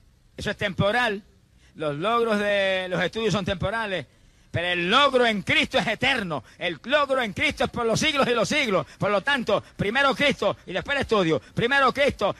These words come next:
y después el trabajo. Primero Cristo y después los negocios. Primero Cristo, después la profesión. Primero Cristo y después todo lo demás. ¡Alabado sea Dios!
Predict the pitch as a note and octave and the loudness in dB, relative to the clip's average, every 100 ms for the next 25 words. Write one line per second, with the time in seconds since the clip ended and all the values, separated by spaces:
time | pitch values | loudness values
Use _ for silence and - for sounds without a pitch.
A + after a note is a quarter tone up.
0 | - G3 A3+ C4+ C4 A#3+ G#3+ C#3+ - - | -4 -4 -2 -2 -2 0 0 -2 -8 -4
1 | E3+ C#4 C4+ A#3+ C#4 A#3+ G#3 D3+ - F#3+ | -2 0 0 2 0 2 0 -2 -4 -4
2 | C4+ C#4+ B3 C4 A#3 - F3 - F#3+ A#3+ | 0 0 0 0 0 0 -2 -4 -4 0
3 | C#4 B3 C4+ C4 - G3 - G3 B3 C#4 | 2 2 2 0 2 -2 0 -6 -2 -2
4 | C4 B3 A3+ A#3+ F#3+ - - A3+ C#4 C4+ | 0 -2 0 0 -2 -8 -6 -2 0 0
5 | G#3 C#4 - G#3+ - - G3+ G3+ D4 - | 2 0 2 0 0 -4 -4 0 0 0
6 | D4 D4+ C4 G3 - - G#3 - - F#4 | 0 0 0 -2 -6 -6 -2 -2 0 0
7 | E4+ C#4+ E4 E4+ F4+ D#4+ C4 A3 F#3+ E3+ | 0 0 0 2 2 2 0 -2 -4 -6